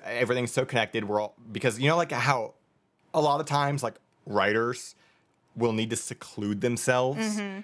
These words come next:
Speaker 1: because they need, they need to not be around all the stimulus. They need to not be around other ideas. That way they don't accidentally, accidentally take an idea
Speaker 2: Yeah.
Speaker 1: and put it in their story, you know?
Speaker 2: Yeah.
Speaker 1: And nowadays, it's hard. I think another part of the reason why it's so hard to come up with original stories is because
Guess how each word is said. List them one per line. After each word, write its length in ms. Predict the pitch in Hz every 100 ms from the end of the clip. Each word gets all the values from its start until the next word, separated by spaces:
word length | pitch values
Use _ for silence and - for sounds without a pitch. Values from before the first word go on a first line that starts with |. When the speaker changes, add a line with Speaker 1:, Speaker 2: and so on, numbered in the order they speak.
| -
Speaker 1:
because 400 | 127 - 120 101
they 240 | 104 120 131
need, 320 | 135 127 127 _ _ _
they 160 | 107 135
need 160 | 170 -
to 80 | 131
not 240 | 135 123
be 100 | 123
around 540 | 107 98 95 107 117 110
all 160 | 107
the 80 | 98
stimulus. 520 | - - 117 113 110
They 80 | -
need 140 | 113 110
to 60 |
not 220 | 113 107
be 80 | 117
around 180 | 107 110
other 180 | 110 104
ideas. 400 | 98 98 113 101
That 120 | 107
way 80 | 113
they 120 | 107
don't 140 | 104 -
accidentally, 520 | 101 98 - 113 85 -
accidentally 1000 | 117 139 - 131 107 117 135 120 98 90 _ _ - -
take 280 | - 135 120
an 80 | 120
idea 540 | 107 101 107 101 92 -
Speaker 2:
Yeah. 220 | 247 220
Speaker 1:
and 100 | -
put 160 | 208 143
it 60 |
in 60 | 120
their 120 | 104
story, 400 | - 120 90 58
you 80 | 90
know? 140 | 175
Speaker 2:
Yeah. 240 | 185 185 185 -
Speaker 1:
And 180 | 131 123
nowadays, 500 | 123 160 151 131 120
it's 120 | 117 - -
hard. 160 | 131 -
I 60 | 123
think 220 | 135 -
another 300 | 127 117 123
part 200 | 135 131
of 40 | 120
the 40 |
reason 200 | 120 110
why 120 | 107
it's 100 | 101
so 120 | - 107
hard 420 | - 120 120 104 -
to 80 | -
come 160 | - 117
up 40 |
with 100 | 107
original 320 | 104 113 107
stories 440 | 95 123 147 123 101
is 80 | 90
because 320 | - 107